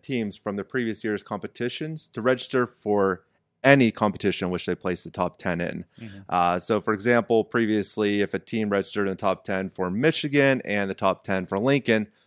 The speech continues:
Speaker 1: they had to choose which competition they wanted to pre-register for. Now, with our new system, they can register for both of those competitions during that pre-registration window. So those, that's kind of the reason as to why we are doing these changes.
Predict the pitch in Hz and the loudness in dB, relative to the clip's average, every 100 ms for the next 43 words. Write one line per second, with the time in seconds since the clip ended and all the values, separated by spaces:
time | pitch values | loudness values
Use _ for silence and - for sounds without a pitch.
0 | _ 170 180 165 - 156 131 127 127 - | _ 2 2 0 0 0 2 -2 -4 -2
1 | 120 120 - 113 - 104 98 95 98 90 | -4 -6 -6 -6 -6 -4 -4 -4 -6 -6
2 | 107 92 92 - 92 85 87 73 98 _ | -4 -2 -4 -6 -12 -12 -10 -8 -10 _
3 | _ _ - 110 120 135 180 202 _ _ | _ _ -2 4 6 6 2 -4 _ _
4 | _ _ _ - 104 107 117 208 208 101 | _ _ _ -10 -2 0 2 0 0 -4
5 | - 101 147 _ _ _ - 131 135 131 | -4 -8 -8 _ _ _ -4 4 4 4
6 | - 123 - 107 104 - - 139 135 104 | 2 0 4 6 6 2 4 6 6 4
7 | 107 - 110 95 - 101 - 92 98 90 | 4 2 -2 -2 -2 -4 -4 -6 -6 -6
8 | 90 - 95 92 - 92 87 87 85 90 | -6 -6 -6 -6 -6 -10 -8 -10 -8 -8
9 | - - _ _ _ _ _ _ - 110 | -8 -12 _ _ _ _ _ _ -2 4
10 | 160 156 135 - 175 151 139 123 113 113 | 4 6 4 4 2 4 4 0 -2 -2
11 | 104 101 98 92 90 90 90 90 82 87 | -4 -4 -2 -2 -2 -6 -6 -6 -6 -8
12 | 90 - 95 87 58 - | -12 -12 -12 -12 -14 -18